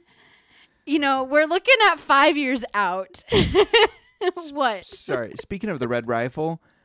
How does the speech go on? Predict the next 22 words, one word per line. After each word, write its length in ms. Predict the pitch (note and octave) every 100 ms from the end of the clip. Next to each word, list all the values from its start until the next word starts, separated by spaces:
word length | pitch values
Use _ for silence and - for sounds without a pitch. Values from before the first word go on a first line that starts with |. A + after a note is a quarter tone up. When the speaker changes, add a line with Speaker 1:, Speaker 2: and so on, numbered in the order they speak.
| _
Speaker 2:
apparently 460 | D#3 - F#3 A3 G3+
fans 340 | - D3+ C#3
are 80 | A2+
pissed 680 | - - - E3+ G#2 - - _ _ -
that 140 | C3
Terry 260 | - C#3 C#3+
Bradshaw 640 | A#2 B2 C3+ B2 B2+ G#2+
said 320 | G2+ B2 A2+
Jameis 420 | G2+ B2 C#3 A#2 -
better 220 | B2 A2
watch 300 | G#2 A#2 -
himself 500 | A2+ G#2+ - G2+ G2
because 380 | - A2 A2+ G2+
Andy 200 | A2+ A#2
Dalton 360 | G2+ A2+ F#2+ A2
might 200 | G#2 -
be 120 | G2+
starting 400 | - A2 F#2 F2+
next 400 | E2+ C#2+ - -
for 100 | G#2+
the 100 | F2
Saints. 380 | - F#2 E2+